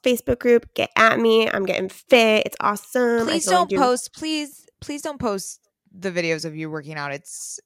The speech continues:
Speaker 2: especially lame.
Speaker 1: Um, I'm just trying to support Sweat Salt.
Speaker 2: Oh, okay. Just take a photo of the Sweat Salt. I, I, it's a pet peeve of mine to see people do, like,
Speaker 1: Okay.
Speaker 2: workout videos like that.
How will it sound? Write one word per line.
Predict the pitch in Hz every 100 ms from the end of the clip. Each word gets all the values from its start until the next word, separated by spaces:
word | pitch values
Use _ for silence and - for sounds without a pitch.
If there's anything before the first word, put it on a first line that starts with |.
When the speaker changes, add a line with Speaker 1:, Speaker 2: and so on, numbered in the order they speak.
| -
Speaker 2:
especially | 202 - - 190 - 165 143
lame. | 113 87 80 202 _ _ _ _ - - _ - -
Speaker 1:
Um, | 208 214 -
I'm | 214 208
just | 208 -
trying | 202
to | 196
support | 190 185 -
Sweat | - -
Salt. | - 71 - _ _ _ _ _ _ _ _ -
Speaker 2:
Oh, | 139 - -
okay. | 185 - 196
Just | 214 202
take | 254 -
a | -
photo | 208 196 180
of | 160
the |
Sweat | 160 170 156
Salt. | 165 156 - _ _ _ _ _ -
I, | 180 185 - 143
I, | 165 160
it's | 185 175
a | 196
pet | - 190 -
peeve | 180 160
of | 151
mine | 156 147 147
to | 156
see | - 160
people | 160 165 - 151 120 101 185 - 165
do, | 175 139
like, | 143 247
Speaker 1:
Okay. | 254 - _
Speaker 2:
workout | 185 175 165 165 147
videos | 160 135 107
like | 117 -
that. | 64 50